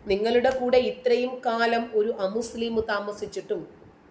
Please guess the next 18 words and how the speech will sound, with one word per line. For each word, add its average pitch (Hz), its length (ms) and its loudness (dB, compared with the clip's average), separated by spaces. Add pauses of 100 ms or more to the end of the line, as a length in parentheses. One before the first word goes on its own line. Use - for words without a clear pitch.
(920)
അയാൾ 208 280 6
അമുസ്ലിമായി 254 800 0 (180)
തുടരുന്നതിലാണ് 294 880 4
ഞാൻ 285 220 2
ശ്രദ്ധ 277 320 -2
കേന്ദ്രീകരിക്കുന്നത്. 247 1120 -2 (560)
എന്തുകൊണ്ടാണ് 247 720 2
അയാൾക്ക് 262 420 4
കൂടി 247 300 -4
സ്വർഗം 233 520 -2
കൊടുക്കാൻ, 247 600 4 (400)
മതം 247 540 2
മാറ്റാൻ, 285 540 4
മുറിയനാക്കാൻ 294 960 2 (160)
നിങ്ങൾക്ക് 226 380 -8
സാധിക്കാതെ 220 720 -4
പോകുന്നത്? 214 720 -2 (220)
ആ 208 280 -4